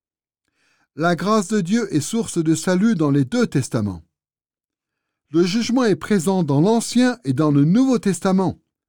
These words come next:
et le salut est également présent dans le Nouveau et l'Ancien Testament. Bien entendu,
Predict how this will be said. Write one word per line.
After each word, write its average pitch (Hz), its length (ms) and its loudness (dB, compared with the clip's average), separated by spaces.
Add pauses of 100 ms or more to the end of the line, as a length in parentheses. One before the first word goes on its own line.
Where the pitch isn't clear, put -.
(360)
et 175 160 2
le 190 140 2
salut 214 420 0
est 143 160 -2
également 160 380 2
présent 208 540 -2
dans 135 160 -2
le 131 160 4
Nouveau 180 460 0
et 120 60 -4
l'Ancien 151 360 -2
Testament. 104 560 -6 (1400)
Bien 151 240 2
entendu, 147 600 0